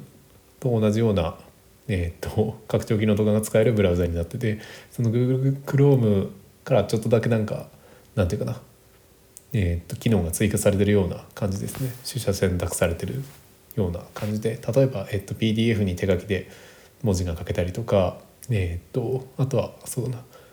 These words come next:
そのページ全体ですね。ウェブページ全体をスクリーンショットを撮ることができたりとか、そういった機能があったりして、すごくこれ便利だなという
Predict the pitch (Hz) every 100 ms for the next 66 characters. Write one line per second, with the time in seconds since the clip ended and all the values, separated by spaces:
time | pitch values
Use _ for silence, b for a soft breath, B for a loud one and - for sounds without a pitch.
0 | B B - 113 101 120 131 127 123 127
1 | 123 120 113 - - 131 123 113 120 143
2 | 123 104 101 101 110 104 - 113 107 101
3 | 110 - - 107 - - 117 117 101 98
4 | 87 87 - 120 131 131 - 131 127 127
5 | 120 92 90 113 110 131 135 127 - 123
6 | 117 107 92 87 87 85 85 82 - -